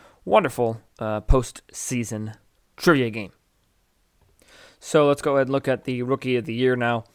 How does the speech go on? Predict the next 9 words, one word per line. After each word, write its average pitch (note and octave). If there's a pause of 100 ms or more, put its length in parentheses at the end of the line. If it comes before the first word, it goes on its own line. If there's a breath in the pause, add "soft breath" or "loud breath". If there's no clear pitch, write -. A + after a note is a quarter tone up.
(360 soft breath)
uh, A#2
with A#2
the, A#2
uh, G#2+ (640)
little C3
shout E3
out D3+
to C3
Sully. E3+